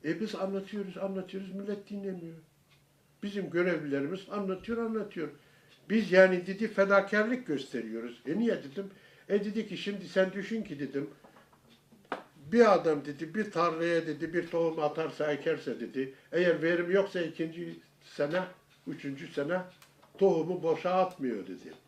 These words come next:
Yani ve boşa da emek sarf etmiyor. "Fakat biz," dedi, "bıkmadan, usanmadan vatandaşımız dinlemiyorsa da biz yine de anlatıyoruz." Ya sen ne anlatıyorsun?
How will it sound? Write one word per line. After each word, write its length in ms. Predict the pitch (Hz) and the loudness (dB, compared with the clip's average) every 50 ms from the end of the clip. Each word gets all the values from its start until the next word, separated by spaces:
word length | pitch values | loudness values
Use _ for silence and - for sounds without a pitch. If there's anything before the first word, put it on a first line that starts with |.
| _ _ _ _ _ - | _ _ _ _ _ -2
Yani 340 | 143 143 120 104 113 127 135 - - _ _ _ - | 0 0 0 0 -4 -8 -10 -12 -16 _ _ _ 4
ve 140 | 175 180 165 | 4 4 4
boşa 320 | 165 160 160 - 196 190 | 2 2 2 2 2 2
da 140 | 190 185 170 | 2 0 0
emek 260 | 160 165 170 160 - | 0 -2 -2 -4 -4
sarf 280 | - 175 165 - - 170 | -6 -8 -8 -6 -4 -6
etmiyor. 360 | 156 - - - 101 98 - - - - _ _ | -6 -6 -8 -12 -14 -16 -16 -18 -20 -20 _ _
"Fakat 380 | - 196 190 233 233 185 - 208 | 0 2 4 4 4 4 2 -2
biz," 180 | 208 196 196 | -4 -4 -4
dedi, 220 | 190 165 170 165 - | -6 -8 -6 -6 -6
"bıkmadan, 400 | 226 - 165 165 156 151 147 147 | -6 -4 -4 -2 0 0 0 -2
usanmadan 680 | 135 - - 185 156 127 113 98 - 156 170 190 185 - - - _ _ - - | 0 2 2 2 2 2 -2 -2 -2 0 0 0 -2 -6 -14 -20 _ _ -4 0
vatandaşımız 840 | 202 208 202 180 160 147 135 139 131 120 - 151 143 139 139 - - | 2 2 4 4 4 2 2 0 -2 -2 -4 -4 -4 -6 -6 -6 -6
dinlemiyorsa 720 | 143 156 170 190 202 190 151 120 110 - - - - 151 165 | -6 -2 0 0 0 0 0 -2 -2 -4 -6 -8 -8 -4 -4
da 200 | 196 208 208 - - - _ _ _ _ _ _ _ - - _ _ _ _ _ _ - | -4 -4 -4 -8 -16 -20 _ _ _ _ _ _ _ -20 -20 _ _ _ _ _ _ 0
biz 220 | - 196 - - 131 | 0 2 2 0 -2
yine 220 | 160 143 113 107 | -2 -2 -2 0
de 60 | 139 | 0
anlatıyoruz." 800 | 180 202 208 208 196 185 185 - - 156 120 - - - - - - _ _ _ _ _ _ _ _ - - - - - - - _ - - - - - - _ _ _ _ _ _ - | 0 0 0 0 0 -2 -4 -6 -8 -8 -8 -8 -12 -18 -20 -20 -20 _ _ _ _ _ _ _ _ -20 -20 -20 -20 -20 -20 -20 _ -20 -20 -20 -20 -20 -20 _ _ _ _ _ _ -8
Ya 160 | 117 113 117 113 - - | -6 -6 -6 -6 -8 -8
sen 100 | 131 120 117 107 | -8 -8 -6 -6
ne 60 | 123 | -6
anlatıyorsun? 760 | 131 123 110 104 95 90 - - - 92 82 - - - | -6 -6 -6 -8 -10 -14 -16 -16 -16 -16 -16 -16 -20 -20